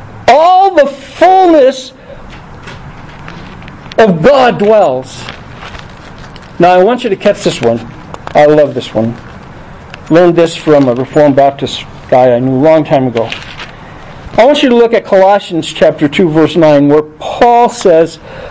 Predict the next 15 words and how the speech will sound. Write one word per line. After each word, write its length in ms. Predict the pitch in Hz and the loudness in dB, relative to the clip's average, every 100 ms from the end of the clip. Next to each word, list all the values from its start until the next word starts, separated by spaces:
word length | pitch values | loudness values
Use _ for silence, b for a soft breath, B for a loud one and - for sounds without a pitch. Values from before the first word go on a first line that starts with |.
| B - | B 2
virtually 500 | 208 233 233 196 175 | 2 2 0 2 2
the 120 | 156 | 0
same 420 | - 190 190 185 | 0 2 2 2
thing, 500 | 175 151 143 139 143 143 B B B - - - - - - - | 0 0 0 -2 -6 -10 B B B -20 -20 -20 -20 -20 -18 -2
only 260 | 143 143 | 2 2
he 180 | 143 147 147 | 2 -2 0
adds 340 | 135 135 131 | 0 0 -4
a 40 | 123 | -2
word 360 | 135 147 143 | 0 0 -2
to 140 | - 110 | -6 -6
it. 160 | - - - - B B B B B - | -8 -14 -18 -18 B B B B B -2
Colossians 580 | 143 143 143 143 127 | 2 2 0 -6 -6
two, 200 | - 160 | -2 -2
verse 300 | 139 131 - | 0 -4 -4
nine. 280 | 120 110 101 | -4 -4 -6